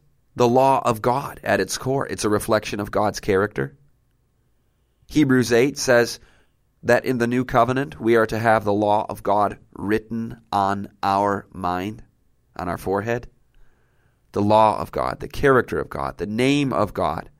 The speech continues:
Specifically, even as you dig into that Ten Commandment law of God, you find one of those commandments states outright the very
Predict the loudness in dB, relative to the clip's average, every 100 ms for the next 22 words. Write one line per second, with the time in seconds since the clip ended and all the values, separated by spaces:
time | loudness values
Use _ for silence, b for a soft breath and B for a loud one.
0 | _ _ _ _ _ _ -8 0 0 2
1 | 0 0 0 2 2 2 -2 0 0 0
2 | -2 0 0 0 0 0 0 0 2 0
3 | 0 -4 -4 -6 -4 -2 -4 -6 -2 0
4 | 0 -2 -4 0 2 2 -4 B B B
5 | -4 2 2 2 0 2 2 4 2 2
6 | -4 -2 0 0 -4 -6 -10 -12 B B
7 | -4 -2 2 4 4 0 2 4 4 2
8 | 4 4 4 0 -10 B B B 0 2
9 | 2 2 6 6 6 6 4